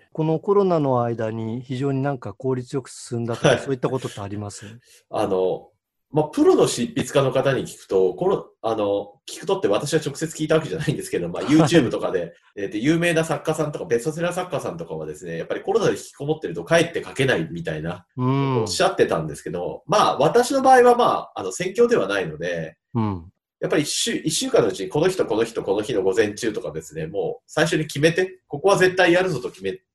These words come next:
Speaker 2: 決めたので、
Speaker 1: うん。
Speaker 2: まあ、その、その時は、まあ、集中して執筆ができるので、
Speaker 1: うん。
Speaker 2: すごく、あの、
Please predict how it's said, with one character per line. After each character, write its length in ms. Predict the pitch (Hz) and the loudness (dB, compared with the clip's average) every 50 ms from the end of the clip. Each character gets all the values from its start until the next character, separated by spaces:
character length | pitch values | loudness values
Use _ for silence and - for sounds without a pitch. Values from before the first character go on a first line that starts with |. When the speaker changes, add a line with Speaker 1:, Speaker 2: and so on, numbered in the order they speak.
| _ _ _ | _ _ _
Speaker 2:
決 120 | _ - 123 | _ -6 -4
め 120 | 131 131 | -4 -2
た 100 | 143 143 | 0 -2
の 140 | 90 80 - | -2 -2 -6
で、 400 | - 82 80 76 73 80 - _ _ _ _ - | -6 -6 -6 -6 -6 -8 -12 _ _ _ _ -8
Speaker 1:
う 80 | 123 117 | -6 -4
ん。 300 | 110 107 104 95 90 80 | -4 -4 -6 -8 -10 -4
Speaker 2:
ま 120 | - 190 | -2 0
あ、 40 | 180 | 0
そ 160 | 175 185 190 | 0 -2 -4
の、 60 | 202 196 - - | -4 -6 -10 -14
そ 120 | - - 185 | -12 -12 -6
の 60 | 190 | -4
時 240 | 208 226 220 - - | -4 -4 -2 -2 -2
は、 80 | - | -2
ま 120 | 165 85 85 | -2 -4 -8
あ、 20 | |
集 180 | - - 131 127 | -8 -8 -10 -8
中 160 | 120 127 127 | -6 -6 -6
し 100 | 123 - | -6 -4
て 140 | - 139 147 | -4 -6 -6
執 160 | - - - - | -6 -10 -14 -14
筆 120 | 139 135 - | -16 -4 -2
が 120 | 120 120 | -2 0
で 100 | 127 123 | 0 -2
き 100 | - 135 | -6 -8
る 120 | 110 92 | -10 -10
の 100 | 78 71 | -12 -12
で、 380 | - 78 78 76 71 71 69 - _ _ _ _ - | -8 -8 -6 -6 -6 -8 -12 -14 _ _ _ _ -16
Speaker 1:
う 60 | 110 | -14
ん。 160 | 98 87 80 - _ _ _ | -14 -14 -16 -20 _ _ _
Speaker 2:
す 160 | _ - 135 | _ -12 -6
ご 180 | 131 160 170 170 | -4 -4 -4 -4
く、 280 | - - 78 - - - _ _ _ _ - | -6 -8 -10 -10 -10 -14 _ _ _ _ -10
あ 140 | 90 85 80 | -8 -8 -8
の、 320 | 78 69 62 60 - - | -8 -10 -10 -12 -14 -14